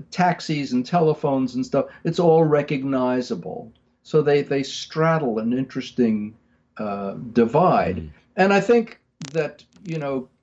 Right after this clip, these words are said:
Speaker 1: like Quixote, uh, Holmes is a, is a deducer. Uh,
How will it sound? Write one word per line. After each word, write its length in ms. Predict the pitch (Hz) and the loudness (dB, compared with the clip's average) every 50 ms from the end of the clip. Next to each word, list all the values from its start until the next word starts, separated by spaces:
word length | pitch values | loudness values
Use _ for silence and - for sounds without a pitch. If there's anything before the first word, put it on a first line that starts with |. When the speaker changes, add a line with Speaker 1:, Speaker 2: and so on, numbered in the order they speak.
| _ _ _ _ _ _ _ _ _ _ | _ _ _ _ _ _ _ _ _ _
Speaker 1:
like 480 | 151 151 160 170 170 165 165 - - _ | -8 0 2 4 4 4 0 -4 -12 _
Quixote, 840 | - - 170 165 156 156 170 170 156 143 127 110 107 107 113 113 - _ _ _ _ _ _ _ _ _ _ _ _ - | -6 -4 -2 0 0 2 0 0 0 0 -2 -2 -2 -2 -4 -6 -10 _ _ _ _ _ _ _ _ _ _ _ _ -2
uh, 300 | 135 131 127 123 123 - | -2 0 2 0 0 -2
Holmes 480 | - - - 190 196 190 185 170 160 - | -4 -2 0 2 2 4 2 2 2 2
is 260 | 160 156 143 131 143 | 2 2 2 2 2
a, 200 | 143 139 131 - - - _ | 0 0 0 -4 -10 -10 _
is 220 | 151 135 120 113 127 | -2 -2 0 2 0
a 80 | 127 | -2
deducer. 800 | - - 139 135 131 165 220 240 226 - - - 95 80 - - _ _ _ _ _ _ _ _ _ - | 0 0 -2 0 2 4 4 4 4 2 0 -2 -2 -2 -4 -10 _ _ _ _ _ _ _ _ _ -4
Uh, 240 | 123 113 117 113 | -2 2 2 2